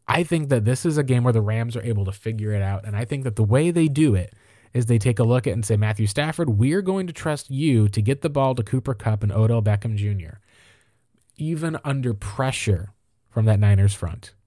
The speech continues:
Can Jimmy Garoppolo do the same without making mistakes? And I think that's gonna be the key, is I think the Rams have a much better ability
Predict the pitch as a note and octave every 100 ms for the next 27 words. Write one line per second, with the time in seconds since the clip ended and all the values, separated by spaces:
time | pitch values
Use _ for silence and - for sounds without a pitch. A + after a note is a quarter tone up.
0 | _ - _ - A2+ C#3+ F3 D#3+ C#3 C3+
1 | C#3+ C3 B2+ - A2 A#2+ A2 G2+ - A#2
2 | A#2 A#2 G2+ A2 A2 A#2+ G#2+ A2 G#2 A2+
3 | G#2 F#2+ - G2 F#2+ E2 - A#2+ - G3+
4 | C#3+ C#3+ F#3 - F#3 D#3+ C#3+ C3 - C3+
5 | A2 G#2+ G#2 - - _ - C3 C#3+ F3
6 | A#2 G2+ G#2+ C3 A#2 F#2 F2+ - G2+ G2+
7 | G#2 G2 G#2+ G#2 A2+ A#2+ - - G#2 A2+
8 | A2 G#2+ G2+ A2+ G#2+ F#2+ F#2